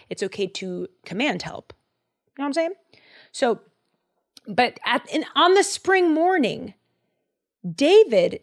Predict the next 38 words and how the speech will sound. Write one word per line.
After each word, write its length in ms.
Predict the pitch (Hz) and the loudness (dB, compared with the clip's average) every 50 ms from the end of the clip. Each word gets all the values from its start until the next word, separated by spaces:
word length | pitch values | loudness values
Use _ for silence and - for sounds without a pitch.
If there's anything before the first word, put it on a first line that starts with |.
| 175 | -10
did 200 | 160 233 269 220 | -6 -4 -2 -2
not 240 | 277 320 381 403 403 | 0 0 0 0 0
go 140 | - 285 254 | 0 2 4
out 180 | 233 220 - - | 4 2 2 -2
to 100 | - 240 | -8 -10
war. 360 | 226 262 285 226 190 185 202 | -6 -2 0 0 0 0 0
He 120 | 202 285 | -2 -8
just 320 | - - 277 262 - - 269 | -8 -8 -10 -12 -12 -10 -6
let 160 | 277 277 269 | -4 -4 -4
his 120 | 269 247 | -4 -8
people 280 | - - 269 254 - 247 | -8 -10 -10 -8 -10 -10
do 140 | 233 247 233 | -10 -8 -8
his 140 | 233 226 - | -8 -10 -10
thing, 320 | - 311 294 226 196 190 | -10 -10 -10 -8 -8 -10
which, 320 | 185 185 - - - - | -10 -10 -12 -14 -12 -6
like 180 | 202 214 220 240 | -6 -6 -4 -4
I 60 | 240 | -8
said, 200 | 226 - 285 233 | -8 -8 -8 -8
is 140 | 190 175 170 | -8 -10 -12
very 500 | 175 165 175 226 285 320 320 302 285 254 | -12 -8 -4 -2 -2 0 -2 -2 -4 -4
unusual, 580 | 240 233 233 240 269 285 247 - 202 185 185 185 | -4 -4 -4 -6 -6 -6 -6 -6 -8 -6 -6 -8
especially 500 | 175 - - 247 - - - 214 196 185 | -10 -8 -8 -10 -10 -10 -8 -8 -8 -8
for 340 | - - 185 175 180 180 - - - - - - _ _ _ _ | -8 -8 -6 -6 -6 -8 -10 -14 -20 -20 -20 -20 _ _ _ _
a 80 | - 202 | 0 0
war 600 | 190 160 151 165 208 233 254 247 226 214 202 196 | 0 0 0 2 4 6 6 6 6 4 2 2
as 300 | 180 185 185 175 160 - | 0 0 -2 -4 -4 -10
big 360 | - 143 139 - 214 226 196 | -16 -6 0 4 4 4 6
as 140 | 240 226 160 | 4 0 0
what's 160 | 208 - - | -2 -4 -4
going 300 | - 214 202 202 190 185 | -2 -2 -2 -2 -2 -4
on 120 | 185 185 180 | -4 -6 -6
right 160 | 180 180 196 | -6 -8 -6
now. 440 | 214 254 277 185 - - - 175 - _ _ _ _ _ | -4 -4 -4 -4 -6 -8 -12 -16 -18 _ _ _ _ _
You 80 | - 214 | -4 -2
know 60 | 233 | 0
what 100 | 226 214 | 0 0
I'm 60 | 208 | -2
saying? 420 | - - 226 240 294 339 339 320 | -4 -6 -6 -4 -4 -4 -4 -6